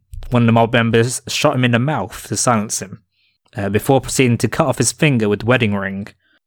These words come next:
and remove his trousers in order to get any money that was in them. The mob would raid pretty much every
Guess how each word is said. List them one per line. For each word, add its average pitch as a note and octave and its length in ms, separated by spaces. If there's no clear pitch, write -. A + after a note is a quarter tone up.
and G#2+ 320
remove B2 240
his A2 120
trousers A2+ 480
in A2 120
order G#2+ 180
to G#2+ 220
get G#2+ 140
any G2+ 140
money A2+ 280
that G2 140
was G2+ 100
in G#2 140
them. F#2+ 220
The C3+ 60
mob D#3 200
would C3+ 220
raid A#2 400
pretty B2 180
much G#2 240
every G#2+ 600